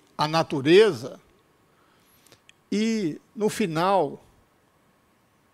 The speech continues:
mata, né, sobre o ser humano, né, matando os primogênitos, Deus mostra que ele está no controle. Deus,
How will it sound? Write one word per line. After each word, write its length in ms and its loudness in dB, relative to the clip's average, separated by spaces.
mata, 880 -2
né, 320 -4
sobre 420 -2
o 40 2
ser 240 4
humano, 420 -2
né, 140 -4
matando 800 -4
os 160 -6
primogênitos, 1200 -6
Deus 600 2
mostra 500 -2
que 100 0
ele 80 -2
está 300 -2
no 100 -2
controle. 840 -4
Deus, 420 4